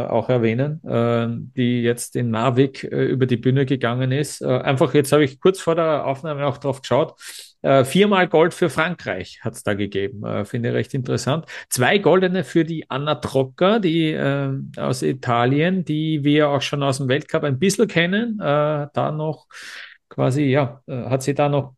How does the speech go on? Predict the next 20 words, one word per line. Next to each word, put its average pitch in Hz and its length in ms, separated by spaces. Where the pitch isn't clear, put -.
schwer 156 240
getan, 160 340
würde 156 160
ich 139 60
jetzt 151 160
einfach 143 240
mal, 135 720
äh, 131 60
behaupten. 131 580
Österreichs 160 540
Bilanz, 156 520
drei 131 280
Medaillen, 160 760
und 139 220
zwar 131 220
eine 143 300
silberne 165 540
und 131 120
zwei 127 220
bronzene. 135 760